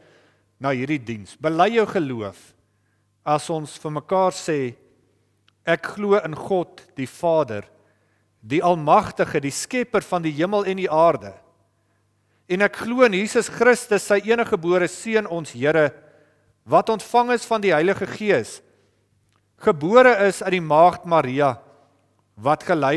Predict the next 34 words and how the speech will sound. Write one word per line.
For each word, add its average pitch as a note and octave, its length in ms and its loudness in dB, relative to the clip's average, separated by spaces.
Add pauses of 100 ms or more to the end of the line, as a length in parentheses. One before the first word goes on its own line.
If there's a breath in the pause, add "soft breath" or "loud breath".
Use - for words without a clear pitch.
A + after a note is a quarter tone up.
het F3+ 160 -4
onder E3 180 -2
Pontius F#3 540 -4
Pilatus, B2+ 760 -2 (920)
gekruisig F#3 720 0
is, G#3 220 -4 (100)
gesterf F#3 560 -2
het G3+ 180 -6
en D#3 100 -6
begrawe G3 600 0
is, - 240 -8 (880)
en F3+ 320 -2
ter E3+ 160 4
helle D3 240 2
neergedaal B2+ 720 -2
het, - 140 -20 (1080)
maar D3+ 320 2
wat D3 220 -2
op C#3+ 80 -10
die C3+ 100 -10
derde D3 320 -2
dag C#3+ 300 0
weer D#3 180 -4
opgestaan F#3 560 -2
het E3 160 -6
uit F3 160 0
die C3 80 -10
dode, D3 380 0 (760 soft breath)
wat D3 320 -2
opgevaar G#3+ 600 2
het G#3 100 -6
na G3+ 140 -2
die E3+ 100 -4
hemel C#3+ 360 0